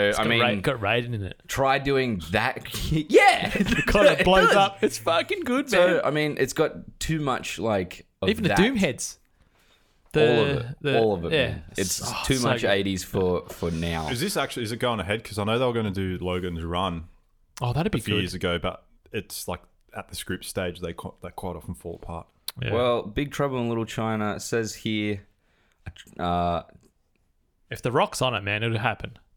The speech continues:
Speaker 2: yeah, it says Dwayne Johnson.
Speaker 1: Who's
Speaker 2: Don't know. It says
Speaker 1: right?
Speaker 2: writers is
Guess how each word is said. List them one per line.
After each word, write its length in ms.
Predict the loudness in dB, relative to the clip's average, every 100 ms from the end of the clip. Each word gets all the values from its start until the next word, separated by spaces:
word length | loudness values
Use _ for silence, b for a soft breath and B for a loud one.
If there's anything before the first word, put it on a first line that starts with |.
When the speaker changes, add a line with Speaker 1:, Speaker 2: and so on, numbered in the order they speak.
| _ -6
Speaker 2:
yeah, 180 | -2 -2
it 120 | -2
says 200 | -6 -6
Dwayne 600 | -6 -4 -2 -4 -6 -8
Johnson. 640 | -8 -6 -6 -6 -6 -6 -10 _ -8
Speaker 1:
Who's 140 | -2
Speaker 2:
Don't 240 | -2 -2
know. 340 | -2 -2 0 -2
It 120 | -4
says 260 | -2 -2 -2
Speaker 1:
right? 100 | 0
Speaker 2:
writers 520 | 2 2 0 -2 -4
is 540 | -4 -2 0 -2 -6